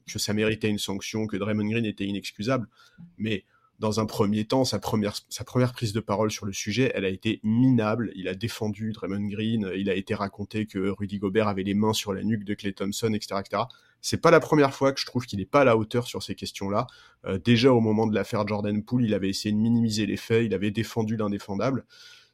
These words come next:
Et, et ça me gêne parce que Steve Kerr, c'est quand même un coach qui a souvent des prises de position, euh, sur des sujets sociaux, sur des sujets de société. Il a souvent prôné l'exemplarité.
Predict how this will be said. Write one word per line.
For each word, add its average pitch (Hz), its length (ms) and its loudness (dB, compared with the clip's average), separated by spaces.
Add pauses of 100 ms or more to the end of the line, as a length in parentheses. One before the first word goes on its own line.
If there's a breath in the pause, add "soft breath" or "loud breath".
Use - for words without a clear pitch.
(140)
Et, 107 220 2
et 120 60 2
ça 117 160 2
me 113 120 2
gêne 160 320 6
parce 107 160 -2
que 104 240 -2
Steve - 280 -10
Kerr, 147 160 -2
c'est - 120 -8
quand 113 120 -2
même 127 140 2
un 104 120 0
coach 135 320 -2
qui - 240 -6
a - 220 -8
souvent 160 340 -2
des 135 100 2
prises 120 260 -2
de 120 80 0
position, 123 760 0
euh, 92 120 -6
sur 98 180 -8
des 101 80 -4
sujets 101 320 -4
sociaux, 113 500 -2
sur 101 140 -8
des 95 80 -4
sujets 107 260 -6
de 107 60 -8
société. 117 580 -2
Il 113 120 4
a 98 40 2
souvent 147 320 0
prôné 120 320 -2
l'exemplarité. 104 800 -4